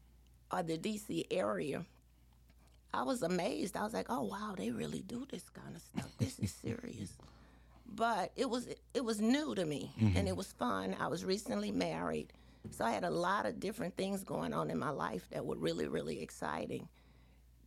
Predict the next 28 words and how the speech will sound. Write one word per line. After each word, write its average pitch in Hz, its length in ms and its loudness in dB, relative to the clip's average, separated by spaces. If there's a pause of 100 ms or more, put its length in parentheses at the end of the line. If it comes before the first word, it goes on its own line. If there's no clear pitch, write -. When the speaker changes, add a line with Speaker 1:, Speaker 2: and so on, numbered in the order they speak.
(160)
Speaker 1:
The 185 500 2 (920)
thing, 233 380 4
one 240 280 4
thing, 180 520 0 (680)
one 202 320 4
of 226 100 4
the 190 60 0
girls 196 460 2
that 165 180 -2
I 160 120 2 (100)
started 185 560 -2
orientation 170 1120 0
with, - 260 -6 (1120)
and 160 380 0 (300)
I'm 170 180 -6
not 175 160 -2
sure - 180 -4
if 165 120 -4
I 156 100 -4
can 151 180 -4
mention 160 280 -2
her 147 80 -4
name, 156 280 -2
but - 160 -6
anyway, 175 380 -2
she - 200 -6
was 202 200 -4
young, 175 440 -2